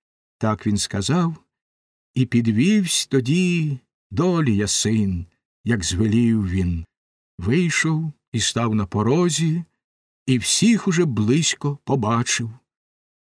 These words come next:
Швидко тоді Одіссеєві слово промовив крилате: "Глянь бо, вони уже близько.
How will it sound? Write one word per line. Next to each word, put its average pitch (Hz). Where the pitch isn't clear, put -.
Швидко -
тоді 107
Одіссеєві 107
слово 117
промовив 107
крилате: 107
"Глянь 117
бо, 90
вони 101
уже 104
близько. 107